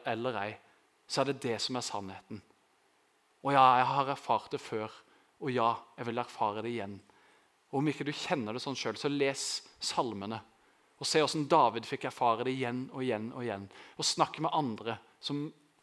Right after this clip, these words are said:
du har rundt deg, som har fått erfare det. Og våg å stille deg spørsmål, og våg å være ærlig. Våg å rope til Gud. Han som er langt borte, som bor i et lys der ingen kan komme,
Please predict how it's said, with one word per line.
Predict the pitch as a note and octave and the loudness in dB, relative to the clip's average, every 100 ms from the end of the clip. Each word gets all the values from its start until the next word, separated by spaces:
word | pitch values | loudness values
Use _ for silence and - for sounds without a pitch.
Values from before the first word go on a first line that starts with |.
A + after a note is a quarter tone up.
| _ - | _ -4
du | |
har | C3 C3 B2 | 2 2 0
rundt | A2 - B2 | -6 -6 -8
deg, | - _ _ _ _ - | -8 _ _ _ _ -2
som | C#3+ | 0
har | C#3+ | 0
fått | D3 D#3+ | -2 -4
erfare | - C3+ A2 G#2+ A2+ | 0 4 4 2 -4
det. | A2+ - _ _ _ _ _ _ _ _ C3+ | -6 -12 _ _ _ _ _ _ _ _ -6
Og | B2+ | 4
våg | D3 E3+ F3 | 6 6 4
å | |
stille | - D#3 C3 | -2 -2 -2
deg | B2 | -2
spørsmål, | A#2 - A2 B2 A#2 | -4 -6 -10 -6 -4
og | A#2+ C3+ | -2 4
våg | D3+ D3+ | 2 2
å | D3+ | 0
være | C#3+ C#3+ C#3 | 0 0 -2
ærlig. | A2 A2 - _ _ _ C#3 | -4 -8 -12 _ _ _ -2
Våg | C3+ C#3+ C#3 | 4 4 4
å | D3 C3+ | -4 -4
rope | C3 - B2 | -8 -10 -12
til | C3 | -12
Gud. | A2+ G2 - - _ _ _ _ _ _ _ _ _ _ _ _ _ _ _ _ _ _ _ _ - | -12 -14 -16 -20 _ _ _ _ _ _ _ _ _ _ _ _ _ _ _ _ _ _ _ _ -6
Han | D3 | -4
som | D3+ | -2
er | D3 | 0
langt | B2 B2+ - | 0 0 -6
borte, | C3+ - - | -10 -10 -12
som | C3+ B2 | -6 -4
bor | A#2+ | -4
i | |
et | B2+ | -6
lys | A#2 - | -8 -8
der | C3 C#3+ | -8 -8
ingen | A2 G#2 | -10 -10
kan | - A2 | -10 -10
komme, | A2+ F#2+ F#2+ | -8 -10 -14